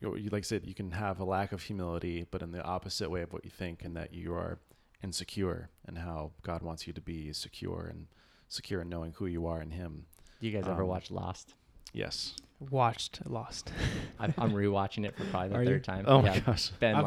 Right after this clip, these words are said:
Speaker 3: watched it
Speaker 2: Linus.
Speaker 3: twice.
Speaker 1: How
Speaker 2: I don't
Speaker 1: could
Speaker 2: know.
Speaker 1: you?
Speaker 3: Ben
Speaker 2: Should we
Speaker 3: Linus.
Speaker 2: spoiler, spoilers.
Speaker 3: It's,
Speaker 1: Nah.
Speaker 2: Right at
Speaker 3: uh,
Speaker 2: the
Speaker 3: they've
Speaker 2: end
Speaker 3: been
Speaker 2: of,
Speaker 3: warned,
Speaker 2: uh,
Speaker 3: so go for it.
Speaker 2: season five, he, he sees Jacob for the first time. He looks at Jacob and he's just like, "All these years, you wouldn't talk to me. I followed your every order, blah, blah, blah."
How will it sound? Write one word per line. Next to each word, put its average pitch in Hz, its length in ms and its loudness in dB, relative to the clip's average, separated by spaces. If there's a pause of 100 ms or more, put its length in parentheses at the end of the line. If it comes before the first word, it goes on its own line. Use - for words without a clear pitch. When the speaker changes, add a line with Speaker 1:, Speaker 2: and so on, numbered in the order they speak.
Speaker 3:
watched 165 160 12
it - 40 8
Speaker 2:
Linus. 156 100 8
Speaker 3:
twice. 110 420 4
Speaker 1:
How 127 160 0
Speaker 2:
I 110 60 2
don't 113 140 6
Speaker 1:
could 117 100 6
Speaker 2:
know. 127 80 10
Speaker 1:
you? 117 60 4
Speaker 3:
Ben 160 200 12
Speaker 2:
Should 143 80 8
we 143 60 10
Speaker 3:
Linus. 143 340 8
Speaker 2:
spoiler, 113 560 6
spoilers. 110 540 2
Speaker 3:
It's, 127 220 -2 (120)
Speaker 1:
Nah. 98 340 2
Speaker 2:
Right 117 180 8
at 117 60 4
Speaker 3:
uh, - 20 0
Speaker 2:
the 110 120 6
Speaker 3:
they've 156 100 12
Speaker 2:
end 147 80 12
Speaker 3:
been 170 120 12
Speaker 2:
of, 156 100 10
Speaker 3:
warned, 127 260 10
Speaker 2:
uh, - 40 0
Speaker 3:
so 123 180 6
go 117 140 8
for 107 260 2
it. - 100 -4
Speaker 2:
season 104 360 2
five, 101 440 4 (240)
he, 101 280 0
he 107 180 -4
sees 95 480 -4
Jacob 101 320 0
for 101 80 -2
the 95 120 -2
first 104 240 0
time. 101 160 4
He 98 60 0
looks 95 220 -2
at 92 100 0
Jacob 95 440 0
and 92 80 0
he's 95 140 -4
just 90 200 -6
like, 95 260 -4
"All 110 200 -8
these 120 180 -4
years, 127 500 -6
you 131 140 -2
wouldn't 123 240 -2
talk 127 280 -2
to 123 100 -4
me. 110 280 0 (200)
I 113 100 -2
followed 120 420 2
your 117 140 -2
every 120 280 0
order, 120 320 2
blah, 120 200 -2
blah, 120 180 -2
blah." 123 280 -2